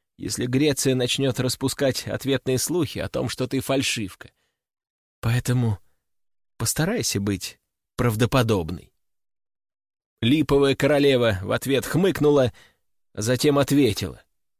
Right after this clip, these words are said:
"Как я могу играть, если это и есть моя жизнь?" Ариадна и сама не понимала, где она настоящая, а в каком месте лишь копия. Ведь ей с детства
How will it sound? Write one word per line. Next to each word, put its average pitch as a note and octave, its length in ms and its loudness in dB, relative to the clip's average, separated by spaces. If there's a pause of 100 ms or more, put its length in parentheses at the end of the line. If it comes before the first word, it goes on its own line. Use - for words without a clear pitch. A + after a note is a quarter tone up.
(680)
"Как C#3+ 240 -4
я D3 120 2
могу D3 380 4
играть, C3+ 460 2
если G#2+ 240 -2
это B2 160 -4
и B2 40 0
есть B2+ 420 0 (420)
моя B2 320 2
жизнь?" G#2 500 -2 (960)
Ариадна D3 840 2
и A#2+ 140 -2
сама F3+ 380 0
не C3+ 100 2
понимала, A#2+ 640 2 (460)
где A#2+ 280 2
она C3 200 4
настоящая, C3+ 920 2 (480)
а A2 80 -4
в - 80 -6
каком F3 420 -2
месте E3 380 0
лишь D#3 260 2
копия. - 640 0 (560)
Ведь A#2 220 -2
ей D3 200 2
с G#2+ 60 0
детства D3 560 0